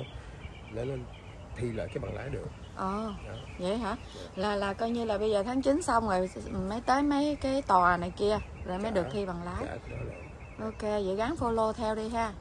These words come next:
Speaker 2: Cho
Speaker 1: Dạ.
Speaker 2: xong để có bằng lái, để có chiếc xe
Speaker 1: Dạ.
Speaker 2: cũ cũ mình tự chạy đi làm cũng được.
Speaker 1: Mỗi, mỗi thứ bảy, thứ sáng là em, em đi học Zoom rồi.
Speaker 2: Ừ.
Speaker 1: Cũng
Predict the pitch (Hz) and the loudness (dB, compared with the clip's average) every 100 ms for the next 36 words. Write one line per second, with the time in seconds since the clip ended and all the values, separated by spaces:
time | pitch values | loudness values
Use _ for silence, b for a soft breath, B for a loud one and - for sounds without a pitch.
0 | - 214 214 226 226 196 196 269 233 180 | -4 -2 0 2 2 0 0 0 0 0
1 | 196 320 254 262 269 294 302 247 226 220 | 0 0 0 0 -2 -2 -2 4 4 4
2 | B B B - 226 165 185 311 208 170 | B B B 0 4 6 6 4 2 2
3 | 196 185 190 220 202 185 180 202 220 170 | 4 2 2 2 0 0 -2 -2 0 0
4 | 175 - - 101 90 135 151 110 123 151 | -2 -8 -12 -8 -6 -6 -4 -6 -4 -6
5 | 87 120 160 151 - 160 - 127 170 139 | -4 -4 -6 -8 -10 -10 -6 -6 -6 -8
6 | 107 110 110 107 117 123 123 120 - 131 | -8 -8 -8 -10 -10 -10 -8 -10 -8 -8
7 | 120 120 - 120 123 120 107 - - - | -6 -6 -6 -6 -6 -4 -6 -8 -12 -4
8 | 190 196 190 90 123 | -2 0 -2 -2 -4